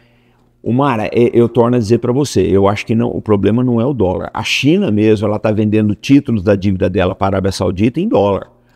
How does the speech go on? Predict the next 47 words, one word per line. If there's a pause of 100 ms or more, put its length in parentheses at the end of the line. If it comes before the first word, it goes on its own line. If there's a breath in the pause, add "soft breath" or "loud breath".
(140)
A
questão
não
é
o
dólar,
a
questão
é
o
sistema
financeiro. (320 soft breath)
Tanto
faz
se
a
moeda
hegemônica
vai
ser
o
dólar
ou
deixar
de
ser. (240 loud breath)
Você
precisa
de
um
sistema
financeiro
paralelo,
que
a
grande
arma
americana
não
é
aquela
marinha
de
dez
porta-aviões
e
tal.